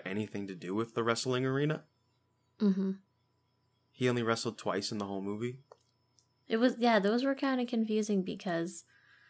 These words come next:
Speaker 2: you weren't sure if it was, like, a different day or, like, had time gone by? Is this the same day? What's going on? Why are all these people here? And now there's cameras. Huh?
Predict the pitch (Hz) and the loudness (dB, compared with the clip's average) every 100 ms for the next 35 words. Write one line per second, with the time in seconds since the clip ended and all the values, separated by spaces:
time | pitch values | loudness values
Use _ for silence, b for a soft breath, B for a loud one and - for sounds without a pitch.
0 | b b b b b 214 214 202 185 - | b b b b b 0 4 4 4 2
1 | 220 214 202 - 190 190 190 175 190 190 | 0 0 0 -2 0 0 -2 0 0 0
2 | 170 175 170 202 226 226 220 165 151 - | -2 -2 -2 0 2 2 2 0 -2 -6
3 | - - - - - - - 170 160 165 | -8 -10 -16 -20 -8 -8 -6 -6 -4 -6
4 | 175 185 220 226 220 214 208 202 202 190 | -6 -4 -2 0 2 0 0 0 0 0
5 | 185 185 175 175 - 190 - 185 196 240 | 0 0 0 -2 -4 -6 -4 -4 -2 -2
6 | 247 247 233 233 220 220 214 214 208 196 | -2 -2 0 0 0 2 2 2 0 0
7 | 185 - - - 147 156 185 226 233 220 | 0 -2 -6 -10 -10 -4 -2 0 2 2
8 | 214 214 208 202 175 151 147 151 147 - | 2 2 2 2 0 -2 -2 -4 -6 -6
9 | 214 220 214 202 196 190 190 185 180 170 | -4 -2 0 2 2 2 0 0 -2 -4
10 | - 175 - 196 196 190 190 190 190 185 | -6 -8 -6 -2 0 0 0 0 0 0
11 | 185 196 233 254 294 330 359 - _ _ | 0 -2 -2 -4 -2 -2 -4 -10 _ _
12 | - | -12